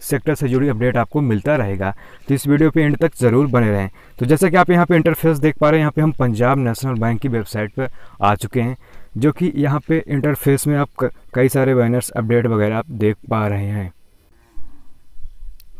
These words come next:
तो जैसा कि आप यहाँ पर ऊपर interface देख पा रहे हैं, तो यहाँ पे ऊपर notification bar आप देखेंगे, तो यहाँ पर आपको मिल जाएगा, जो scroll किया जा रहा है इस line पर, यहाँ पे आपको देख रहे होंगे,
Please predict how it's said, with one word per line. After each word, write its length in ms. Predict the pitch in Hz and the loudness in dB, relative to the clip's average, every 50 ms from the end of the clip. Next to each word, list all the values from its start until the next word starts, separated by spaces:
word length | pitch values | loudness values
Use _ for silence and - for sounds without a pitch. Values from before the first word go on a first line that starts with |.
| - - - - - | -16 -16 -4 0 4
तो 240 | 127 120 117 113 107 | 4 6 6 4 4
जैसा 300 | 101 127 131 127 175 160 | 4 2 2 2 2 0
कि 100 | 123 165 | 2 2
आप 160 | 160 - - | 2 2 0
यहाँ 200 | 156 147 156 151 | 0 0 0 0
पर 120 | - 160 | 0 0
ऊपर 360 | 156 - 151 127 - 147 143 | 0 0 0 0 2 2 2
interface 460 | 143 139 - 151 147 - - 139 131 113 | 2 2 2 0 -2 -2 -2 -2 -2 0
देख 180 | 117 127 131 | 0 -2 0
पा 180 | - - 123 120 | 0 0 0 2
रहे 140 | 117 113 127 | 0 0 -4
हैं, 100 | 160 - - - - - - - | -6 -8 -10 -16 -18 -14 -4 0
तो 80 | 127 135 | 2 2
यहाँ 220 | 147 143 160 175 | 4 4 2 0
पे 300 | - - 175 175 180 180 | 0 2 2 2 2 2
ऊपर 280 | - 156 135 - 170 160 | 0 0 0 2 2 4
notification 800 | 160 160 156 160 151 - - 131 131 143 143 - 165 160 151 | 4 2 2 0 -2 -2 -2 0 2 2 2 2 2 0 2
bar 180 | 135 143 143 147 | 4 4 4 2
आप 200 | - 143 139 120 - - - | 2 0 -2 -4 -8 -10 -6
देखेंगे, 500 | 123 117 123 - - 131 - 123 127 131 | -4 -4 -2 -2 0 -2 0 0 0 0
तो 120 | - 143 | 0 2
यहाँ 320 | 131 127 131 120 127 147 147 | 2 2 2 0 0 -2 -2
पर 240 | - - 147 143 143 - 123 | -2 0 0 0 0 0 0
आपको 640 | 117 117 113 - - - 123 131 139 147 156 147 - | 0 0 -2 -4 -6 -2 2 4 4 4 4 2 0
मिल 260 | 139 131 131 131 131 | 0 0 0 0 2
जाएगा, 300 | 113 123 120 120 117 131 | 2 4 4 4 4 2
जो 240 | 127 120 127 127 127 | 2 4 4 2 2
scroll 340 | 117 - - - 123 127 120 | 0 -2 -2 0 0 0 2
किया 180 | - 127 123 120 | 4 4 4 4
जा 180 | 113 120 113 | 4 4 2
रहा 100 | 110 113 | 2 2
है 100 | 120 127 | 2 0
इस 120 | 117 104 120 | 0 0 0
line 280 | 117 113 110 110 101 | 0 2 2 2 0
पर, 200 | - 117 120 135 - - - - - - - - - | 0 0 -2 -2 -2 -8 -10 -12 -12 -12 -12 -8 -4
यहाँ 220 | 107 107 107 120 123 | -4 -2 0 0 0
पे 160 | - 131 131 | 2 2 2
आपको 560 | - - 117 117 - - - 123 123 127 123 | 2 2 0 0 0 -2 -2 2 2 2 2
देख 300 | 113 101 110 113 107 - | 2 2 0 0 0 0
रहे 140 | 107 113 113 | -2 -2 0
होंगे, 260 | 110 110 110 147 180 | 0 0 -2 -2 -4